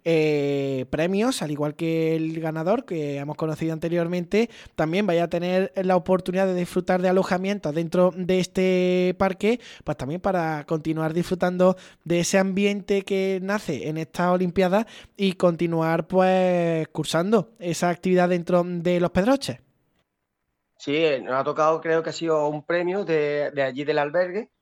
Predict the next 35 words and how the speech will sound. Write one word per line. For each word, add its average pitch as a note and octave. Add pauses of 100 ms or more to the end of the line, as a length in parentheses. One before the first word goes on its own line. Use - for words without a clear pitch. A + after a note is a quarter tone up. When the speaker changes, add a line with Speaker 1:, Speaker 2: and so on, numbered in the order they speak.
(960)
Speaker 2:
Y, D#3
Speaker 1:
Ujú. C3+
Speaker 2:
y C3 (100)
al C#3
año D3+
que D3+
viene D#3
nos D#3
va C#3+
a C#3
venir C#3
muy C3
bien. C3+ (1160)
Speaker 1:
Pues D#3
sin F3
lugar F3
a -
dudas, C3+ (100)
para D#3+
disfrutar D#3+
también, F#3
porque E3+
seguramente E3+
el F3+
año F3
que F3+
viene F3+
volvamos E3
a F3
hablar F3+
con D#3+
Los D3+
Botijos F#3+
al G3+
participar E3